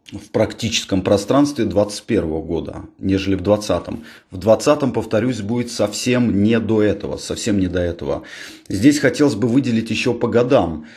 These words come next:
А, например, а, люди, рождённые с шестьдесят четвёртого года, драконы, ну, естественно, начиная с тринадцатого февраля шестьдесят четвёртого года, а, вот этих людей может ожидать масса интересных, а, новшеств.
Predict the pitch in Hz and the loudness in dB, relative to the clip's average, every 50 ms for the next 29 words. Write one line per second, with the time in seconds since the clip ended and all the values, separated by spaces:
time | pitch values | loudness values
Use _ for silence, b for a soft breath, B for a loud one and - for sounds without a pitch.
0 | B B B B B B - 82 87 87 87 92 101 101 101 120 113 120 131 127 | B B B B B B -2 0 0 0 2 2 2 2 2 2 2 4 4 4
1 | 120 107 101 - - - 82 95 101 104 104 110 127 143 143 101 98 104 98 104 | 2 2 0 -4 -2 0 2 2 4 4 4 4 4 4 4 4 4 2 2 2
2 | 101 104 110 117 101 95 95 92 - - 120 107 110 - 120 113 113 - - - | 0 0 0 0 2 2 0 0 -2 -2 -2 -2 0 2 0 0 0 -2 -4 -2
3 | 117 107 101 - - 95 101 104 110 143 165 156 127 92 85 85 - - _ _ | 0 0 0 2 0 0 0 0 2 2 2 4 2 2 2 -2 -6 -12 _ _
4 | _ _ _ _ _ _ _ _ _ _ _ _ _ _ _ - 110 98 104 117 | _ _ _ _ _ _ _ _ _ _ _ _ _ _ _ -6 -2 2 2 2
5 | 113 113 - 110 98 87 80 78 78 - - _ _ - - - 107 131 113 95 | 2 4 4 4 4 4 0 -2 -6 -10 -18 _ _ -12 -6 -4 -2 0 -2 -2
6 | - 104 98 - - 123 104 - - 104 95 95 - - - 110 95 - - - | -2 -4 -4 -2 0 0 0 0 2 2 2 2 0 2 2 2 2 2 0 0
7 | 101 104 107 101 95 - - 104 95 - - 104 113 120 104 92 85 82 - - | 0 2 2 2 2 0 -2 -2 -2 0 0 2 4 4 4 2 0 -4 -6 -8
8 | 76 - - - - 95 87 - - 90 95 98 95 90 82 82 80 - B B | -8 -8 -8 -6 -4 -4 -4 -4 -4 -4 -2 -2 -2 -2 -2 -4 -4 -6 B B
9 | B B B B B B B B - 101 98 98 98 101 110 113 151 147 147 135 | B B B B B B B B 2 4 4 6 4 4 2 2 2 0 0 -4
10 | - 127 123 117 117 143 139 127 113 113 123 113 113 - - 110 101 - 113 110 | -4 -2 -2 2 4 4 4 4 4 0 0 0 -2 -2 0 -2 -2 -2 0 2
11 | 123 123 120 - 110 110 117 120 117 - - - 107 101 98 - - 110 104 107 | 2 2 2 2 0 2 2 2 0 -2 0 0 2 2 2 2 2 2 2 2
12 | 95 - - 101 92 - - - - - 78 87 90 87 87 85 85 82 85 98 | 0 0 0 0 0 0 -2 -6 -4 -2 0 0 0 0 0 0 0 0 2 4
13 | 117 117 104 - - - 147 143 143 - - - | 4 4 4 2 2 0 0 0 -2 -6 -14 -20